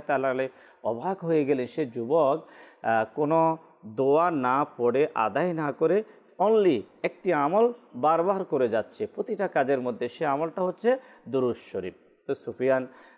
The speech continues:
আহ, সাউরি রহমতুল্লাহ তাআলা আলাইহির কাছে বিষয়টা একটা অবাকজনক হলো যে হজের মধ্যে, আহ, আরকানে যে হজ, আরকানে হজের মধ্যে প্রত্যেকটা কাজের, আহ, আলাদা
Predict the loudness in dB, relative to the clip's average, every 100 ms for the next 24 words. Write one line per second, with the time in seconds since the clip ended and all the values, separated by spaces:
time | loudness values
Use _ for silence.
0 | -6 -4 -4 -2 0 0 -4 -8 -10 -8
1 | -6 -4 -6 -6 -4 -2 -2 -2 -2 0
2 | -2 -2 -2 -2 -4 -4 -4 -2 -4 -2
3 | -2 0 2 0 0 0 -2 -4 -4 -6
4 | -6 _ _ _ _ _ _ _ -2 0
5 | 2 -2 -8 -20 _ -20 -6 0 0 2
6 | 0 0 -2 -4 -2 0 0 -4 _ _
7 | -4 0 0 0 -2 -2 0 2 2 0
8 | -2 0 2 2 0 -6 -4 -4 -2 -2
9 | -2 0 -2 0 -2 -2 -4 -6 -4 -6
10 | -4 -2 -2 0 0 2 0 0 -2 -4
11 | -20 -10 -2 0 0 -2 0 0 0 0